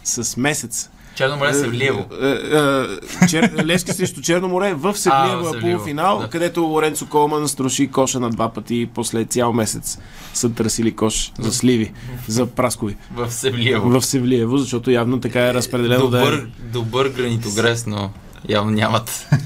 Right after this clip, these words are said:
Speaker 2: <laughs> традиция в кошарството. А, ако сега се включвате, изпуснахте как Сами говори за,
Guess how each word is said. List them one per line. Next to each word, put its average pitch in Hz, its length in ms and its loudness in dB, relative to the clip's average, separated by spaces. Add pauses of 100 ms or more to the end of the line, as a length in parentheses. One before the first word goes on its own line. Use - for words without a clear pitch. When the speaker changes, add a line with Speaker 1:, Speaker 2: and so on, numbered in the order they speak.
(200)
Speaker 2:
<laughs> - 420 -8
традиция 113 500 -4
в 101 140 -6 (220)
кошарството. - 920 -2 (880)
А, 123 180 4
ако 123 140 -4
сега 147 280 0
се 180 120 -6
включвате, 196 560 -4
изпуснахте 170 1000 2
как 151 300 -2
Сами 151 220 0
говори 147 320 -4
за, 139 460 0